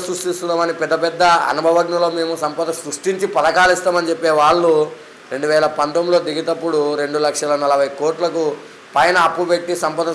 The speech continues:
సృష్టించిన పెద్ద మనుషులు వీళ్ళు. కాబట్టి ఇలాంటి మాటల్ని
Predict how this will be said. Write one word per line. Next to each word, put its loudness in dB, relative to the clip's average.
సృష్టించిన -8
పెద్ద -2
మనుషులు -4
వీళ్ళు. -6
కాబట్టి 2
ఇలాంటి 4
మాటల్ని 2